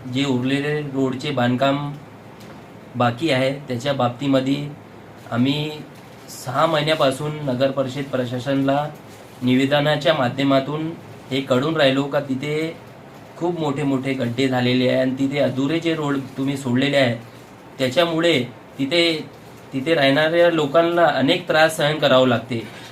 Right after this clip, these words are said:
आणि तिथे एक धार्मिक स्थळ असून तिथे लोक नमाजाला जातात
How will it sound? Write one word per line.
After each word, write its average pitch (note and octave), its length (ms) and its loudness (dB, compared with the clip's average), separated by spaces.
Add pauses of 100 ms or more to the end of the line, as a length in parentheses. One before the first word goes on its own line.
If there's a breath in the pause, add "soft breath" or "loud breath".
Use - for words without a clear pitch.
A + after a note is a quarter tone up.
(140 loud breath)
आणि D3 240 0
तिथे E3+ 640 0 (240)
एक D3 200 -4 (300)
धार्मिक C#3 460 -2
स्थळ D#3 260 2
असून D3+ 440 0
तिथे C#3+ 280 -4
लोक C#3+ 260 -4 (520)
नमाजाला B2+ 540 2
जातात C#3 440 2